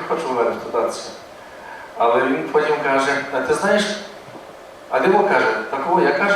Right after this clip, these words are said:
я правлю службу, рано, сьома година», каже, і, каже, «на херувимах тримаю воздух, а тут кричуть: 'Воздух!'» Я кажу, «Ну і ти що робив?»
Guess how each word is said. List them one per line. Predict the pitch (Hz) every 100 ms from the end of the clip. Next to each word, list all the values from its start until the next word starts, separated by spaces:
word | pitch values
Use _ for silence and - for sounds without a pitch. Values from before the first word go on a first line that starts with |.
| 185
я | 190
правлю | 190 196 180 151
службу, | 143 135 123 - 120 113 - -
рано, | 117 143 - - - -
сьома | 160 156
година», | 151 - 123 123 135
каже, | 160 165 165 175 - - - - - -
і, | 170
каже, | 175 190 180
«на | 165
херувимах | 165 160 156 165 175 165 - - -
тримаю | 151 147 147 147
воздух, | 135 139 135 160 - - - - -
а | -
тут | 190 185
кричуть: | 190 202 214 -
'Воздух!'» | 254 170 170 - - - - - - 311 294 285 - 294 - - - - - - - -
Я | -
кажу, | 190 202 202 208
«Ну |
і | 220
ти | 220 240
що | - 240
робив?» | 214 190 185